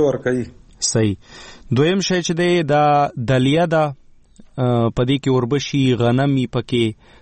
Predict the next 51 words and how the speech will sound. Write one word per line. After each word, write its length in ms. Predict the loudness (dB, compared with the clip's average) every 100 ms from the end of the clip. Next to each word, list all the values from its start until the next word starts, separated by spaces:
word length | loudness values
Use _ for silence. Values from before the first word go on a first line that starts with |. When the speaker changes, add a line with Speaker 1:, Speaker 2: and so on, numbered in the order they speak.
| -6
Speaker 2:
توتان 420 | -4 0 0 0 -2
یي 60 |
پکې، 360 | -4 -6 -4 -2
کشمش 500 | -2 -2 -2 -2 -2
یي 60 | -4
پکې، 300 | -4 -4 0
مېز، 480 | 0 0 -2 -6 -14 _ _ -4
دا 80 | -2
شیان 320 | -2 -2 -4
یي 60 |
پکې. 280 | -6 -10 -6
Speaker 1:
بالکل. 600 | -6 -8 -16 -16 -6 -2
Speaker 2:
دریم، 300 | 0 0 -2
په 140 | -2 -2
کور 260 | 0 0
کې 140 | -2 -4
پخ 220 | -4 -4
کړي 260 | -2 -2 -2
کلچې، 440 | -2 -2 -2 -2 -2 -8 _ _ _ -4
ځکه 160 | -2 -2
چې 120 | -2
په 100 | 0
هغې 180 | 0 0
کې 120 | 0
هګۍ 340 | 0 2 0
مي 140 | 0 0
ډاکټر 300 | -2 -2 -6
صاحب 220 | -4 -4 -4
که 80 |
نه، 100 | -4
شوده 360 | -2 0 0 2
مي 140 | 0
پکې. 300 | -2 -6 -8 -12 _
Speaker 1:
ا-، 180 | -10 -10 -10 -2
هګۍ 340 | -2 0 0
هم 60 | 0
وي، 200 | 0 0
پنیر 380 | 0 0 0 0
هم 80 |
پکې 260 | -2 -4 -4
کېدای 380 | -2 -2 -2 -2
شي، 200 | 0 2
هغه 380 | 2 0 0 2
مکن 420 | 2 0 0 0
چې 100 | 0
ورته 260 | 0 0
موږ 220 | 0 0 2
وایو 200 | 0 0
که 120 | -2
نه. 180 | -2 -2
Speaker 2:
او. 280 | 0 0 -2